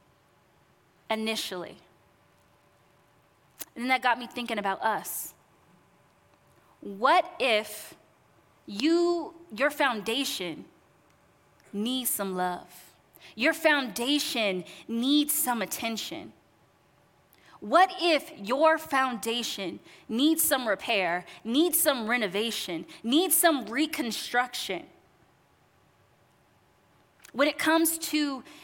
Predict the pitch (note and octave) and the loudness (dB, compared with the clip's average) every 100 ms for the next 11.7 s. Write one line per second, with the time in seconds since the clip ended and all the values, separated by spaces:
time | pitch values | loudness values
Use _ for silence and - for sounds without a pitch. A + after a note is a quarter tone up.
0 | - G#3+ B3+ - B3+ A#3 G#3+ - A#3 C4 | -8 -2 -2 -2 -8 -6 -6 -4 -4 -4
1 | - G#3+ G#3 A3 A#3+ G#3 F3 - A3+ A#3 | -6 -4 0 2 2 2 0 -4 -4 0
2 | D4+ E4+ - - _ _ _ _ _ _ | 0 -2 -8 -20 _ _ _ _ _ _
3 | _ _ _ _ _ - D#4 D#4+ D4 G3+ | _ _ _ _ _ -6 -2 0 0 0
4 | G#3 D4 D4 G#3 G3 - - - B3 A#3 | -2 -2 -2 -4 -6 -8 -8 -6 -8 -8
5 | - - - _ _ _ _ - C4 D4 | -14 -16 -20 _ _ _ _ -2 2 2
6 | C#4+ C4+ - D4 E4 A#3+ C4 C#4+ D#4 A#3+ | 2 2 4 4 4 4 4 2 2 -2
7 | A#3+ G3+ G3 F#3 A#3+ - D#4+ D#4 A3+ G3+ | -2 -2 0 0 -2 -2 0 0 0 -6
8 | A#3+ C4+ C#4 B3+ B3+ C4+ C#4+ - G#3+ - | -4 0 0 0 2 2 0 -4 -6 -4
9 | - - G3+ A#3+ C#4+ D#4+ E4 - - - | -4 -2 0 2 2 -2 -2 -8 -14 -8
10 | A3+ G#3 - - A3+ C#4+ C#4 C4 A#3 G3+ | -6 -4 -6 -2 -2 0 -4 -4 0 0
11 | F#3 D#3 G#3 A#3 D#4+ E4+ | -2 -6 -8 -4 -2 0